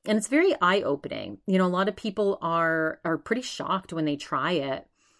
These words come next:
you know. And then there's, you know, three different sip tastes. There's mouthfeel, there's match taste, and then there's the aftertaste. Then there's swirling, but you really don't wanna swirl too much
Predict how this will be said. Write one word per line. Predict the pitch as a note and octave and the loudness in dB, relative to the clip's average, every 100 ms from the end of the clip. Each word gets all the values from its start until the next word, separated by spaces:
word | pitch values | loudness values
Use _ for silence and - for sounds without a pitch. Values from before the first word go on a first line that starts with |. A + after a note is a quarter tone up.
| _ - | _ -6
you | F#3+ | 2
know. | F3+ E3 D3+ D#3 | 4 4 2 -2
And | - A3 | 0 2
then | C4 | 6
there's, | C#4+ C4 A3 - _ _ _ _ _ | 6 6 0 -6 _ _ _ _ _
you | B3 G3+ | 0 0
know, | |
three | G#3 - A#3+ B3 | 0 -2 0 2
different | A#3 A#3 F3 | 0 0 -2
sip | - A3+ - | 0 0 -2
tastes. | - G3+ G3 G3 G3 - - | -4 4 6 6 4 0 -4
There's | - - - - _ | -10 -12 -14 -20 _
mouthfeel, | F3+ G#3 G#3 G3 - F#3+ F#3 F3+ F3+ F3+ F3+ - | 2 2 2 -2 -6 2 4 4 2 0 -4 -14
there's | - - E3 | -14 -8 -2
match | E3+ F3+ G3 - | 2 2 2 -6
taste, | - - F#3+ F3+ F3 E3+ - - | -14 -4 0 2 2 -2 -4 -2
and | D3+ | 0
then | |
there's | D#3+ D3 - | 2 0 -4
the | - | -6
aftertaste. | C#3+ D3+ D3+ F3+ - - F3 E3 E3 - - - - - _ - | -2 -2 -2 -8 -8 -4 -2 -2 -2 -4 -8 -18 -20 -20 _ -16
Then | - | -10
there's | A3 G#3+ | -10 -8
swirling, | - F#3 F#3 G#3+ A3 G#3+ G#3 G3 F#3+ F#3+ G3 F#3 - | -8 -4 -2 2 2 0 0 2 2 2 0 -4 -4
but | - G#3 | 0 2
you | A3 | 2
really | A#3+ D#4 | 4 6
don't | D#4 A3 | 4 4
wanna | G3 | 0
swirl | F3+ - G3 F#3 | 0 -2 0 0
too | - F#3+ | 0 -2
much | F3 - | -2 -4